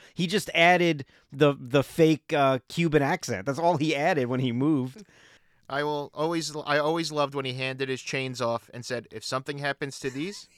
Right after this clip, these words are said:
Speaker 2: something is happening to you."
Speaker 1: <laughs> And then he would throw the toothpick at, like, the roadie on the side of the ring. <laughs>
Speaker 2: Yep. God, I love that.
Speaker 1: Yeah, so, so a sad week for, uh, for wrestling fans as, as we lost Scott Hall, but,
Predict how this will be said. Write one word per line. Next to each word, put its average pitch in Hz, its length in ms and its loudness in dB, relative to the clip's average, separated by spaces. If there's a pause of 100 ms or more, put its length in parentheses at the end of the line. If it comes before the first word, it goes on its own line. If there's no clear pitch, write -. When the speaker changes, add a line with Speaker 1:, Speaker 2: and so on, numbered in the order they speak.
Speaker 2:
something 139 560 -8 (160)
is - 140 -6
happening 117 480 -10
to 101 100 -10
you." 107 320 -8 (180)
Speaker 1:
<laughs> - 200 -6
And 214 100 6
then 175 100 8
he 151 60 6
would 143 160 0
throw 139 160 0
the 131 100 -2
toothpick 127 500 -4
at, 113 160 -4
like, 107 180 -6
the 117 60 -4
roadie 113 460 -2
on 110 80 -6
the 113 60 -8
side 117 240 -6
of 110 80 -10
the 113 80 -10
ring. 127 340 -8 (180)
<laughs> - 180 -12
Speaker 2:
Yep. 120 260 -8 (260)
God, 117 240 -6
I 107 40 -8
love 107 240 -8
that. 107 160 -6 (520)
Speaker 1:
Yeah, 120 380 4
so, 123 400 2 (240)
so 139 140 -2
a 127 40 0
sad 165 280 6
week 127 200 2
for, 107 300 -2
uh, 95 240 0 (420)
for - 160 -6
wrestling 104 340 -4
fans 92 380 -10
as, 92 240 -14
as 87 160 -12
we 98 60 -8
lost 92 220 -6
Scott 85 200 -6
Hall, 80 220 -10
but, 87 180 -10